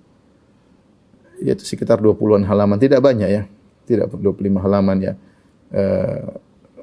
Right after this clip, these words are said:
kitab risalah latifah, yaitu risalah kecil tentang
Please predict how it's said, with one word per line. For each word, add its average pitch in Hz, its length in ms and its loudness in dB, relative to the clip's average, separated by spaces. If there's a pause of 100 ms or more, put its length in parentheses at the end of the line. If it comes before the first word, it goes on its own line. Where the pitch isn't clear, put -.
(260)
kitab - 240 -2
risalah 110 560 0 (160)
latifah, 104 560 0
yaitu 95 240 -2
risalah 92 320 -2
kecil 135 240 0
tentang 120 320 2